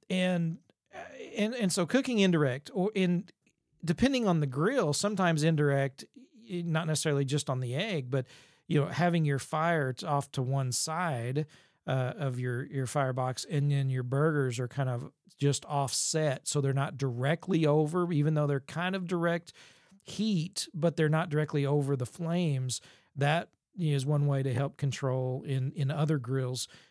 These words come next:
uh, flare-ups from happening if you can't get some kind of indirect, um, you know, something between the meat and the fire itself.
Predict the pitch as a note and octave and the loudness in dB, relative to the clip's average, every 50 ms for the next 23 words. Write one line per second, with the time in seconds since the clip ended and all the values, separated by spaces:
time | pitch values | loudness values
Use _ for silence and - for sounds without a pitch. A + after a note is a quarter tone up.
0 | _ _ _ - B2+ B2 B2 - - E3 - - D#3 D3+ C#3 C3 B2+ B2 A#2 - | _ _ _ -6 -6 -4 -4 -6 -8 -10 -6 0 2 2 2 2 0 -2 -4 -4
1 | - - - C#3+ B2+ A#2 C#3+ C#3 B2 A#2+ - B2+ C3 B2+ C3+ D#3+ C#3 C3+ - C#3+ | -8 -6 -4 -2 0 0 0 0 0 -2 -2 -4 -2 -2 -2 -2 -2 -2 -2 -2
2 | C3+ A#2 - C#3+ C#3 C3+ C3 - - _ _ - D#3 B2+ C#3+ - - - C#3 C3 | -4 -2 0 0 0 0 -2 -4 -10 _ _ -6 -2 -2 -2 0 -2 -2 -4 -4
3 | B2 - C#3 B2+ B2+ B2 A#2+ - - D3+ C#3+ C3+ C3 B2+ B2+ A#2+ B2+ B2+ B2 B2+ | -2 -2 -2 -2 -2 -4 -6 -6 -2 0 0 2 2 0 0 -2 0 -2 -2 -4
4 | - - - - - - - C#3 B2+ A#2+ A#2+ B2 C#3+ D3+ F#3 F#3 D3 C3+ B2 - | -6 -6 -8 -10 -10 -8 -8 -6 -6 -6 -6 -8 -10 -12 -8 -6 -4 -4 -2 -2
5 | - D3+ C#3+ - C#3+ C3 A#2+ B2 A#2 - - - D#3 D3 D3 C#3+ B2+ B2 B2+ B2+ | -2 -2 -2 -2 -2 -2 -2 -4 -6 -4 0 2 4 4 4 2 2 0 -2 -4
6 | B2 C#3 - C3+ B2 A#2+ A2 - C3 A2+ A2+ A#2 A2 G2+ - - - A#2+ A2+ - | -4 -6 -6 -6 -6 -6 -4 -4 -4 -4 -4 -4 -6 -8 -8 -8 -8 -8 -10 -14
7 | - - - | -18 -20 -20